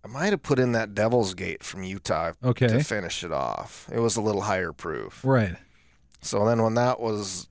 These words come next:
Speaker 1: gone, I I gr-, <laughs> I came up here over the weekend, last weekend, and grabbed some stuff that we weren't drinking. Um, some that was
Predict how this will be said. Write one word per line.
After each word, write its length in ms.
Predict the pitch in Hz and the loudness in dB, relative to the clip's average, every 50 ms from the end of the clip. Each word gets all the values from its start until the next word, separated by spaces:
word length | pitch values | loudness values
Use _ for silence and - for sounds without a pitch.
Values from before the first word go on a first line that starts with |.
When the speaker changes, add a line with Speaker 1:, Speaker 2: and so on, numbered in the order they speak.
| _ _ _ - 78 98 | _ _ _ -20 -14 -6
Speaker 1:
gone, 380 | 98 107 104 101 98 98 95 90 | -2 -2 0 0 0 0 -2 -2
I 340 | 62 85 104 104 104 101 90 - _ _ _ _ - _ _ _ _ _ _ _ _ _ _ _ _ - - | -4 -4 -4 -4 -4 -6 -8 -12 _ _ _ _ -20 _ _ _ _ _ _ _ _ _ _ _ _ -8 -6
I 60 | 104 | -6
gr-, 260 | 98 - - - - 160 - - - 82 73 - | -2 -2 -4 -2 -4 -6 -6 -8 -20 -20 -20 -20
<laughs> 480 | - - _ _ _ _ _ - - - | -20 -20 _ _ _ _ _ -14 -8 -8
I 40 | 104 | -8
came 340 | - - - 156 151 143 | -6 -2 2 2 4 4
up 180 | 135 127 - - | 4 2 2 2
here 200 | 127 123 120 117 | 2 2 4 4
over 220 | 113 110 107 107 | 2 2 0 -2
the 100 | 98 98 | -2 -4
weekend, 600 | 95 98 104 - - - 95 95 95 95 92 98 | -6 -8 -8 -8 -6 -6 -6 -4 -6 -8 -12 -10
last 540 | 85 95 95 101 104 107 107 113 - - - | -6 -4 -2 -2 0 0 0 0 -2 -4 -6
weekend, 500 | - 85 87 - - 80 90 90 92 92 - | -8 -14 -14 -12 -12 -12 -10 -10 -12 -12 -12
and 420 | - - 95 95 95 95 90 - | -10 -8 -10 -10 -10 -12 -14 -12
grabbed 360 | 101 107 101 104 101 101 101 - | -8 -4 -2 -2 -2 -2 -2 -4
some 180 | - - 90 - | -4 -4 -4 -6
stuff 400 | - - 98 98 92 - - - | -4 -2 0 -2 -2 -2 -6 -8
that 140 | - 90 - _ _ _ _ _ _ _ _ _ _ _ _ _ - - | -8 -10 -10 _ _ _ _ _ _ _ _ _ _ _ _ _ -10 -4
we 160 | 110 113 113 | -2 0 2
weren't 260 | 113 110 107 101 85 95 | 2 2 0 0 -2 -4
drinking. 480 | 98 104 101 92 - 104 98 98 101 101 - _ _ _ _ _ _ _ _ _ _ _ _ _ - - | -4 -4 -4 -4 -6 -8 -8 -8 -10 -14 -16 _ _ _ _ _ _ _ _ _ _ _ _ _ -12 -8
Um, 320 | 92 90 90 90 92 87 85 | -6 -4 -4 -6 -8 -8 -4
some 280 | - - 123 120 120 | -2 0 2 2 0
that 100 | 113 95 | 0 -2
was 280 | 104 104 95 95 87 | -2 -2 -4 -4 -8